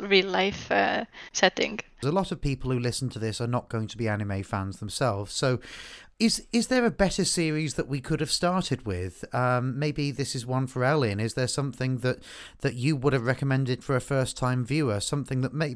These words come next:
Speaker 2: maybe, maybe kind of looks a bit like a series that we've all enjoyed, uh, a live-action series that we've all enjoyed, or something like that?
Speaker 1: Basically, it depends on what, what you like, uh, as a, as a genre, because there's,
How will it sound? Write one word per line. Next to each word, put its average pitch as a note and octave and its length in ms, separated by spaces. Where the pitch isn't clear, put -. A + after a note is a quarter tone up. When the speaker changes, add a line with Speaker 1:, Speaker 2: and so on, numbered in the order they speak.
Speaker 2:
maybe, G3+ 400
maybe A3 240
kind F#3+ 300
of D3 140
looks E3 320
a D3+ 40
bit D3+ 200
like D3+ 220
a C#3 40
series C3+ 500
that - 100
we've C3+ 200
all C#3 180
enjoyed, B2 600
uh, B2+ 220
a C3+ 80
live-action C#3 520
series G2+ 320
that - 60
we've G#2+ 160
all G2 160
enjoyed, G2 480
or G2 120
something A2+ 320
like G#2 200
that? G#2+ 360
Speaker 1:
Basically, C4+ 420
it G3 100
depends G3+ 400
on G3 200
what, G3 140
what G#3 280
you G#3 100
like, G3 540
uh, G3+ 720
as G#3 220
a, G3 360
as G3+ 180
a G3+ 80
genre, G3+ 440
because G3+ 440
there's, - 460